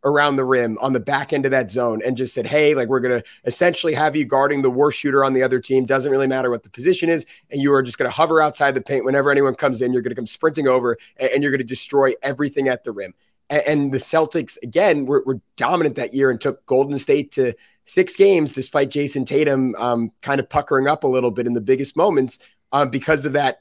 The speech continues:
incredible defensive identity. A-, and it, it's weird to say that in, in trading for Jrue Holiday, that they're, they're not totally, they, I, I think they're trying to make up for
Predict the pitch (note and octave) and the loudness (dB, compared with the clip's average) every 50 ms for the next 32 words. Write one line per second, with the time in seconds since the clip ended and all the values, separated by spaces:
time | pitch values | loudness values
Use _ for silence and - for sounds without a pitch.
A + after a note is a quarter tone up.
0 | - - C#3 B2+ - - D3+ D3+ D3 C#3+ C#3 D3+ - - C3 B2+ - B2+ A#2+ A2+ | -6 -6 -6 -4 -2 0 2 2 2 2 0 -2 -2 -2 -6 -6 -4 -4 -6 -6
1 | - G#2+ A#2+ A#2+ A2 - B2 B2 A#2 G#2+ G#2 G2 - _ _ _ _ _ - C#3 | -6 -6 -6 -6 -6 -8 -12 -12 -12 -12 -14 -14 -16 _ _ _ _ _ -2 0
2 | D3+ D3 - D3+ D3+ D3 C#3 - D3+ C#3+ B2 - C3+ C3+ D#3+ E3+ F3 E3+ E3+ - | 0 2 2 2 2 2 0 0 -2 -4 -4 -4 -4 2 4 4 6 4 4 0
3 | D3+ C3+ - - D#3+ D3+ D3 C#3 C3+ C#3+ C#3+ - _ - C#3+ D3 C#3+ C#3 C3+ C3 | -6 -6 -2 0 2 2 2 2 0 -2 -6 -8 _ -4 -2 0 2 2 2 2
4 | A2+ - _ _ _ _ _ - C#3+ C3 - D#3+ D3+ D3 D3 - - C3+ A#2 C3+ | 0 -4 _ _ _ _ _ -4 -4 0 2 4 4 4 2 0 -4 -4 -4 -2
5 | C3+ A#2 C#3 E3+ G#3+ G3 F3 D3 C#3 C3+ C3 B2+ A#2+ C3+ D3 C3 A#2+ - _ _ | -2 2 4 6 8 8 6 6 2 0 -2 -2 -4 -4 -2 -2 -4 -4 _ _
6 | _ _ B2+ - D3+ D3 C3 B2+ B2 - _ _ _ - D3 D#3 D3+ C#3 A#2+ - | _ _ _ 2 4 4 4 4 2 -2 _ _ _ -6 -4 -2 0 0 -2 -2
7 | - - D3 D3+ D#3+ E3 E3 D3 B2 - _ _ - D#3+ E3 - - D#3 D#3+ - | -2 2 2 4 4 4 2 0 -2 -4 _ _ -4 0 0 0 0 0 -2 -2
8 | D3+ C#3+ E3+ E3+ F3 - D#3 - - - - D#3 D3 D3 D3+ D3 C#3+ - D#3+ C#3+ | -2 -2 -2 -2 -2 -2 -4 -2 -2 -2 -2 0 2 2 0 0 -2 0 0 2
9 | C3 A2 - _ _ _ - D3 D3 D3 D3 - B2+ C3+ C3+ - - - D#3 C#3+ | 0 0 -2 _ _ _ -2 0 0 0 0 0 -2 -2 -2 -2 0 2 2 2
10 | B2+ | 2